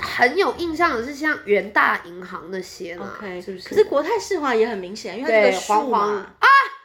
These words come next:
Speaker 2: 它是树。
Speaker 1: 那个树。
Speaker 2: 对，他一定会想到他的啊。
Speaker 1: 是，完了，我们真的对不起
Speaker 2: 干妈。
Speaker 1: 干妈欸。没关系啊，
Speaker 2: 好啦，干妈。
Speaker 1: 但，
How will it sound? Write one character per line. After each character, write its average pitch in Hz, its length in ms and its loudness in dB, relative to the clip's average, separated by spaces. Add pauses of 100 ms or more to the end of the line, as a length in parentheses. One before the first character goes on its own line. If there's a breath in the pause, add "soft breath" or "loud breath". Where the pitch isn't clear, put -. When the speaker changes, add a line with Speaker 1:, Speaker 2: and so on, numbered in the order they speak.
(280 soft breath)
Speaker 2:
它 381 40 -18
是 403 80 -8
树。 508 40 -6 (1000)
Speaker 1:
那 359 80 6
个 440 80 4
树。 - 0 -
Speaker 2:
对， - 0 -
他 392 160 0 (160)
一 269 60 -10
定 359 160 -8
会 381 160 -4
想 196 220 -12
到 226 160 -8
他 233 280 -8
的 233 80 -4
啊。 220 400 -4 (220)
Speaker 1:
是， 320 600 0
完 202 260 0
了， 226 100 -2
我 208 60 -2
们 190 100 -12
真 240 140 -8
的 254 80 -6
对 254 160 -4
不 240 80 -12
起 190 340 -10 (140)
Speaker 2:
干 180 160 -6
妈。 185 80 -2
Speaker 1:
干 185 100 0
妈 180 240 -2
欸。 175 300 -10 (160)
没 226 100 -2
关 285 180 4
系 240 60 2
啊， 226 60 0
Speaker 2:
好 - 0 -
啦， - 0 -
干 - 20 0
妈。 320 260 4
Speaker 1:
但， 370 160 4